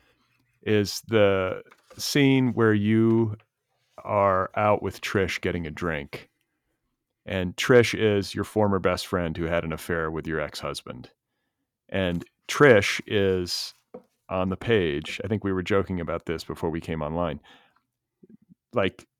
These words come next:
a great character. It just so happens that she's a real human being who horribly betrayed you. But as rendered on the page, there's a certain charisma and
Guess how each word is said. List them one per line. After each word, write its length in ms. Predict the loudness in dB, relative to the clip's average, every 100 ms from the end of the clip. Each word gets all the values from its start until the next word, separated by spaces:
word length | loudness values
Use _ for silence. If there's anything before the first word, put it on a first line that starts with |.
| _ _ -6
a 80 |
great 380 | -4 -2 -4 -4
character. 580 | -6 -2 -4 -6 -14 -14 _ _ _ -14
It 120 | -8
just 160 | -4 -2
so 100 | 0
happens 500 | 2 0 0 -6 -6
that 120 | -10
she's 480 | -6 -6 -6 -10 -14 _
a 60 | -8
real 180 | -4 -4
human 280 | -4 -6 -4
being 260 | -6 -8
who 320 | -10 -10 -10 -12 -12
horribly 420 | -2 -2 -2 -6
betrayed 520 | -8 -6 -4 -4 -4
you. 200 | -8 -10 -8
But 160 | -8 _ -20 _ 4
as 260 | 6 8
rendered 360 | 6 6 8 8
on 100 | 6
the 80 | 4
page, 640 | 2 4 4 2 -2 -6 -6
there's 260 | -4 -2 -2
a 60 | -2
certain 320 | -2 -2 -6
charisma 720 | -4 -2 -2 -2 -2 -2 -2 -4
and 440 | -4 -4 -6 -10